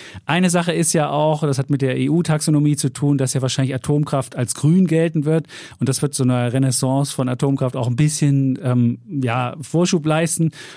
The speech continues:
Und dann würde ich eine, äh, Urangeschichte nehmen. Für Leute, die es nicht mögen, einfach weghören. Das wäre Cameco. Und dann gibt's natürlich auch die klassischen, ähm, ja, erneuerbare Energienanbieter, die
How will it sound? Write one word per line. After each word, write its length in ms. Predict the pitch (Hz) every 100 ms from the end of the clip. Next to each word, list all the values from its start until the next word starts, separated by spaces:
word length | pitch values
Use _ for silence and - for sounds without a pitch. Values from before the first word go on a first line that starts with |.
| - - _
Und 140 | 127
dann 160 | 127 127
würde 140 | 135
ich 200 | 131 -
eine, 960 | 131 135 127 120 117 113 135 120 113 113
äh, 240 | - -
Urangeschichte 760 | 127 135 180 208 269 196 190 175
nehmen. 340 | 180 180 180
Für 180 | 143 160
Leute, 220 | 156 170
die 120 | 151
es 140 | 151 156
nicht 140 | 156
mögen, 360 | 151 156 147 151
einfach 280 | 135 113 143
weghören. 400 | 185 190 190 156
Das 160 | 127
wäre 120 | 139
Cameco. 640 | 131 135 160 196 277 330 _ - - - - - - _
Und 340 | 175 185 175
dann 200 | 175 226
gibt's 160 | 214 196
natürlich 360 | 196 202 175 160
auch 180 | 156
die 120 | 165 147
klassischen, 840 | 160 170 165 - 156 156 147 - -
ähm, 520 | 139 139 135 131 120 - _ _
ja, 280 | 123 131 117
erneuerbare 640 | 135 131 165 180 165 156 151
Energienanbieter, 1300 | 151 147 143 151 151 151 143 147 156 147 139 143 143 - - - - _
die 380 | 151 151 151